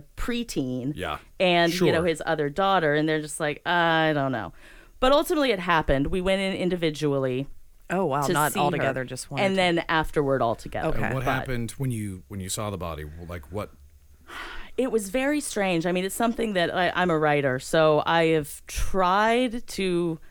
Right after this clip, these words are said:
Speaker 1: I have tried dozens of times to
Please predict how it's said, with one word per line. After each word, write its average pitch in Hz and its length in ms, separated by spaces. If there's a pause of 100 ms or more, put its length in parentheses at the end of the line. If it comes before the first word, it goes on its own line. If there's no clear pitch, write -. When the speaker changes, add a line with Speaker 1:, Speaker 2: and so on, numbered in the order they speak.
(220)
Speaker 1:
I 262 180
have 180 160
tried 170 800 (1200)
dozens 160 640
of 143 100
times 123 640
to 143 360